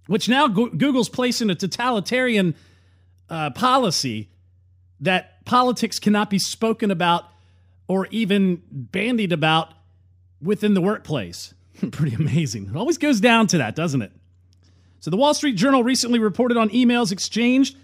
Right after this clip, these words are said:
among Google employees in January twenty seventeen in which they strategized about how to alter Google search results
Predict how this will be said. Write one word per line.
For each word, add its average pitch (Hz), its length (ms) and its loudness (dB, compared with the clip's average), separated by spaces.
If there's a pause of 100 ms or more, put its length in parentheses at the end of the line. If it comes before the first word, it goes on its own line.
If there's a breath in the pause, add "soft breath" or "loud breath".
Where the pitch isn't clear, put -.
among 220 300 4
Google 240 320 2
employees 226 560 0
in 180 100 2
January 208 340 0
twenty 214 220 -2
seventeen 202 480 -2
in 185 80 2
which 190 160 -2
they 180 120 -4
strategized 151 880 -4 (360 soft breath)
about 170 240 -2
how 202 220 2
to 220 80 2
alter 220 400 0
Google 202 340 0
search 247 340 -2
results 160 520 -4